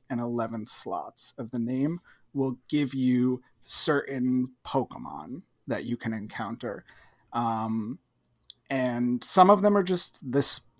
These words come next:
Missing No. There's a lot of 'em. Um, but you can get uh,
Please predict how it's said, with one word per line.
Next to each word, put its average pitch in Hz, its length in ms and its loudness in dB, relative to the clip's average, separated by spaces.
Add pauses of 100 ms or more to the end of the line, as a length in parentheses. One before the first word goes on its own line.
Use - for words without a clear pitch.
(120)
Missing 147 480 2
No. 117 320 0
There's 127 200 -2
a 131 80 0
lot 127 240 4
of 87 100 -8
'em. 98 280 -8 (800)
Um, 117 360 0
but 123 120 -4
you 127 80 -4
can 131 180 0
get 113 240 -6 (300)
uh, 98 380 -4